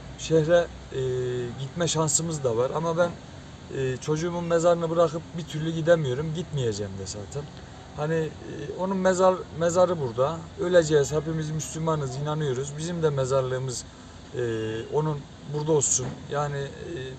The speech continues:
mahşer gününe beraber kalkalım, e, diye umuyorum. E, Allah,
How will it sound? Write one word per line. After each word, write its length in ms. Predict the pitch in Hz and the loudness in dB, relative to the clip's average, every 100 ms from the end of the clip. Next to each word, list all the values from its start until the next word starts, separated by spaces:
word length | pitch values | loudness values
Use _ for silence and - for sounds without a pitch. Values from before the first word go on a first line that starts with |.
| 143 | 0
mahşer 340 | 165 156 185 | 0 4 2
gününe 360 | 170 165 165 170 | 2 0 2 6
beraber 400 | 165 170 170 175 | 8 8 8 6
kalkalım, 480 | 139 123 104 110 123 - - - - - - - - | 4 -2 0 -2 -2 -6 -14 -14 -14 -12 -12 -8 0
e, 280 | 131 123 120 131 | 2 2 0 4
diye 160 | 156 147 | 8 8
umuyorum. 560 | 147 147 135 120 117 139 - - - - - - | 6 2 2 2 0 -4 -14 -16 -16 -16 -14 -4
E, 20 | 127 120 110 107 107 110 - - | -2 0 0 -2 -4 -6 -8 -4
Allah, 400 | - 185 185 175 | 0 6 4 4